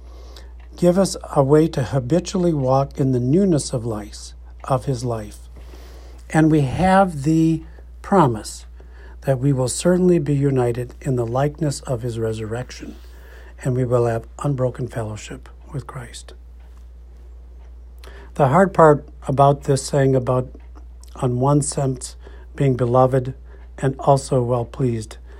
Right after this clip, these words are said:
means that we have a duty, not only to, a duty not only to God, but to our fellow man. Jesus was a suffering servant. And again, when God said, "In whom I'm well pleased," he meant that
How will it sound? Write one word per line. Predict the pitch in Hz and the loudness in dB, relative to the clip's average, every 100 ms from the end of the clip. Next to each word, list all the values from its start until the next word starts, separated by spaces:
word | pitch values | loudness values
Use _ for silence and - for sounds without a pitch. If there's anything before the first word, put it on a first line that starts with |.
| - - - | -20 -20 -4
means | 147 143 - | 2 2 4
that | 139 | 2
we | 127 131 | 2 2
have | 139 139 | 2 0
a | |
duty, | 113 143 151 127 123 - - - | 0 2 2 2 -4 -10 -20 -8
not | 147 151 | 0 4
only | 180 185 | 6 4
to, | 185 160 143 131 - - - | 2 0 0 0 -4 -10 -4
a | 139 | 0
duty | 160 175 156 147 - | 2 2 0 -4 -10
not | 156 160 | -2 4
only | 190 190 | 6 6
to | 185 - 147 123 123 - | 4 0 -6 -6 -10 -2
God, | 208 180 110 104 - - - - | 0 0 -4 -14 -20 -20 -20 -12
but | 156 | -6
to | 151 | -4
our | 131 | -2
fellow | 147 131 | -2 -2
man. | 123 147 131 - - - - - - - - - - - - - - | -2 -4 -6 -12 -20 -20 -20 -20 -20 -20 -20 -20 -20 -20 -20 -20 -18
Jesus | - 202 202 185 - | -2 0 2 0 4
was | 165 143 | 4 2
a | |
suffering | 139 165 143 - 123 | 0 2 2 0 -4
servant. | - 156 123 104 - - - - - - - - | 2 2 2 -2 -16 -20 -20 -20 -20 -20 -10 -4
And | 123 - | -4 -4
again, | 135 117 151 135 120 | -4 4 4 6 2
when | 117 117 | 0 0
God | 117 127 127 | -2 -2 -2
said, | - 143 131 | -2 -2 0
"In | 127 123 | 0 0
whom | 110 139 139 | 0 -2 -2
I'm | 135 127 120 | -2 -2 0
well | 120 120 | 0 -2
pleased," | - 147 123 110 - - - - - - - | -4 -4 -4 -6 -12 -18 -20 -20 -20 -20 -18
he | - 175 | 0 4
meant | 170 156 151 | 4 2 0
that | - 131 | -2 -2